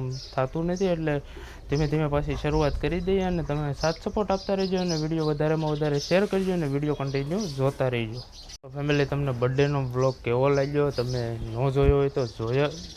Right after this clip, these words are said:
તો ફેમિલી, તમે બર્થડેનો વ્લોગ ન જોયો હોય તો જોઈ આવજો અને તમને એ વ્લોગ કેવો લાગ્યો ફટાફટ કોમેન્ટ કરજો. અને આપણે આવી જ રીતે બધી જગ્યાએ જતા હોઈએ છીએ અને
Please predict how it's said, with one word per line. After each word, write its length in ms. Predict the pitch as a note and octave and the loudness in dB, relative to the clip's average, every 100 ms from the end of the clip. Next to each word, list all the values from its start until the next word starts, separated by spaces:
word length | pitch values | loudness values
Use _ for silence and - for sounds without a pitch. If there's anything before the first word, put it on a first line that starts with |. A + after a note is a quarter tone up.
| - | -10
તો 140 | - C3 | -4 -2
ફેમિલી, 340 | C#3+ D3+ D3 | 0 2 2
તમે 160 | C#3+ B2 | 2 0
બર્થડેનો 540 | B2 B2+ C#3+ C#3+ C3 | 0 0 0 0 0
વ્લોગ 220 | C3+ C3+ | 2 0
ન 120 | B2 B2 C#3 | 0 0 0
જોયો 200 | D3 D3 | 2 2
હોય 100 | C#3+ | 0
તો 220 | D3 C3+ | 0 -2
જોઈ 260 | A#2 A#2 C3+ | 0 2 2
આવજો 280 | D3 D3 | 2 2
અને 160 | C#3+ C3 | -2 -2
તમને 300 | B2 C3 C3 C3 | -4 -2 2 2
એ 40 | |
વ્લોગ 380 | C3 C3 C3+ B2+ - | 2 2 2 2 0
કેવો 220 | A#2+ B2+ | 0 2
લાગ્યો 280 | C#3+ D3+ D#3 | 4 2 2
ફટાફટ 440 | C#3 C3+ B2 B2+ - | 0 -2 0 -2 -2
કોમેન્ટ 380 | A2 A#2+ D3 D#3 | -4 0 0 0
કરજો. 280 | D#3+ D#3+ E3+ - - - - - | 0 0 -2 0 -4 -4 -6 -4
અને 160 | C3+ C3+ | -2 2
આપણે 280 | B2+ C3 A#2+ | 2 0 0
આવી 240 | B2 C3 | 2 0
જ 60 | B2+ | 0
રીતે 320 | C3 C3 B2+ B2+ B2 B2 - - - - - - - | -2 0 0 2 0 -4 -10 -20 -20 -20 -20 -18 -6
બધી 240 | B2+ B2 B2+ | -2 0 0
જગ્યાએ 400 | B2+ C3+ C3+ C#3 | 0 2 2 2
જતા 340 | B2 B2+ D#3+ | 0 0 0
હોઈએ 400 | F3 F3+ G3 F#3+ | 2 2 2 0
છીએ 260 | F#3+ F#3+ E3+ | 0 0 0
અને 280 | D3 C#3 | -2 0